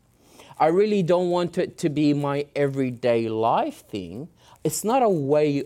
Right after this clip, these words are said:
of life, anger, by the way. It's God's reaction to sin.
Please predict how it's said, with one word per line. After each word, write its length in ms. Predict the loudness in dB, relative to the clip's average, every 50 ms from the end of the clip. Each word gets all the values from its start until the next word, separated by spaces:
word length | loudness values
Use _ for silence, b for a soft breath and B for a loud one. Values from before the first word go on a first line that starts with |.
| -4
of 200 | -4 -4 -4 -4
life, 580 | -6 -4 -2 -2 -2 -4 -6 -10 -18 -20 _ _ _ -16
anger, 360 | -16 -14 -14 -12 -12 -12 -12
by 220 | -10 -8 -8 -8
the 100 | -8 -10
way. 240 | -12 -12 -12 -14 -16 -20 _ b b b b b b b
It's 260 | -4 -4 -4 -6 -10
God's 540 | -6 -2 0 0 2 2 0 -2 -4 -6 -8
reaction 720 | -6 -4 -2 -2 -2 -2 -2 -6 -10 -16 -14 -14 -14 -14
to 140 | -14 -16 -16
sin. 340 | -16 -16 -16 -16 -16 -16 -18